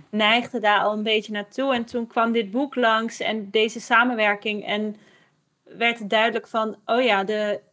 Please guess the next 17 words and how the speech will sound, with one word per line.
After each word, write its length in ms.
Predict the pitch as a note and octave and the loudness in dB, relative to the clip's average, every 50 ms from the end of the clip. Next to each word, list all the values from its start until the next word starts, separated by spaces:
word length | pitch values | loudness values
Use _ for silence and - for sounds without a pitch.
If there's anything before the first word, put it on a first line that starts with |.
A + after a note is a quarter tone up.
| _ | _
er 140 | - A3 G#3+ | -10 -8 -6
zijn 240 | G#3+ - G#3+ G#3 G#3+ | -4 -2 -2 -2 -2
natuurlijk 360 | A3 G#3+ - A#3+ A3 A3 G#3 | -4 -6 -6 -6 -6 -4 -4
nog 300 | A#3 A3 G#3+ - - - - | -6 -6 -6 -8 -10 -18 -6
veel 300 | - B3 A3 A3 G#3+ G#3 | -2 0 0 2 2 2
meer 520 | G#3+ A3 A3 A3+ A#3 A#3 A#3 A#3 A#3 A3 | 2 2 2 4 4 4 2 2 0 -2
manieren 600 | A3+ A3 A3+ A3+ A3+ A3+ A#3+ B3 C4 B3 A#3+ A#3 | -2 0 0 2 2 2 2 2 2 2 0 0
om 120 | A#3 A#3 | 0 0
die 260 | A#3 A#3 A#3 A#3 A#3 A#3 | -2 -2 -2 -4 -4 -2
kunsteducatie 800 | B3+ B3 B3 B3 - - A3+ A#3+ A#3 - A3+ A#3 A#3 - B3 | -2 -2 -2 0 0 0 0 0 2 2 0 0 0 -2 -6
en 60 | A#3 | -6
dat 100 | A3+ - | -6 -6
kunstenaarschap 640 | - B3 A#3+ A#3+ A#3+ - A3 G#3+ - - - A3+ A3+ - | -4 -4 -4 -2 -2 -2 -4 -4 -2 -2 -2 -2 -2 -2
samen 400 | - B3 A3+ A3 A#3 A#3+ A#3 A#3 | 0 2 4 4 4 2 0 -4
te 120 | A#3+ G#3 | -8 -8
brengen. 460 | - G#3+ G#3+ G#3 A3 A#3 A#3+ B3+ B3+ | -6 -2 0 0 2 2 2 2 2
En 240 | - G#3+ A3 A3+ G#3 | 2 0 -2 -2 -4